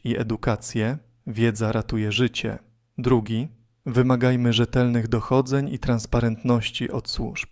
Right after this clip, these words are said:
Trzeci. Budujmy lokalne sieci pomocy i obywatelskiego monitoringu. Mniej teorii, więcej faktów.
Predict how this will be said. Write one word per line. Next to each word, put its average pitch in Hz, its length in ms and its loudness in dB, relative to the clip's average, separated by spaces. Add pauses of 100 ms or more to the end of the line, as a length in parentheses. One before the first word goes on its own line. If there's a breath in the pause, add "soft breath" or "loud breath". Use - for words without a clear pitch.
(280)
Trzeci. - 520 -2 (140)
Budujmy 120 500 4
lokalne 113 480 0
sieci 120 320 -4
pomocy 127 640 0
i 120 180 -4
obywatelskiego 120 880 2
monitoringu. 117 840 -2 (160)
Mniej 127 320 2
teorii, 135 580 0
więcej 117 440 0
faktów. - 680 -4